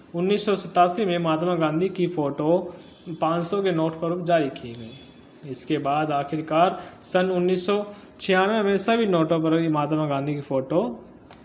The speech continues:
छपने लगी। महात्मा गांधी का चेहरा ही क्यों चुना गया? दोस्तों, आरबीआई के मुताबिक गांधी की तस्वीर से पहले इस्तेमाल किए गए सभी सिंबल्स या संकेतों को आसानी से नकल करके तैयार किया जा सकता था।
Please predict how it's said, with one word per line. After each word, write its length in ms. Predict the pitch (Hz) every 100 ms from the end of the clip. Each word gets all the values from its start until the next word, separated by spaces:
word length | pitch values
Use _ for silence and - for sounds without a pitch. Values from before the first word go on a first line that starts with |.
| - - -
छपने 300 | 180 180 143
लगी। 360 | 120 113 117 - 151
महात्मा 380 | 160 165 240 269
गांधी 300 | 214 208 247
का 120 | 220
चेहरा 380 | 214 190 175 185
ही 160 | 202
क्यों 260 | 196 190 190
चुना 300 | 185 160 131
गया? 260 | 113 113 113 - - - - - - - - - -
दोस्तों, 360 | 156 220 233 254
आरबीआई 380 | 202 196 202 226
के 120 | 226
मुताबिक 500 | 196 175 165 156 175
गांधी 300 | 170 165 190
की 120 | 190
तस्वीर 460 | 175 156 160 156 180
से 160 | 175 160
पहले 340 | 156 135 143
इस्तेमाल 460 | 147 - 151 156 165
किए 240 | 165 175
गए 200 | 160 151
सभी 320 | 147 - 196 208
सिंबल्स 640 | - 151 147 156 - -
या 120 | 165
संकेतों 560 | 160 160 156 170 175 208
को 180 | 147 139
आसानी 400 | 135 - 151 156
से 180 | 151 147
नकल 300 | 147 151 135
करके 420 | 131 123 131 147
तैयार 400 | 156 139 127 139 - -
किया 180 | 196
जा 140 | 135 123
सकता 340 | 120 - -
था। 160 | 123 -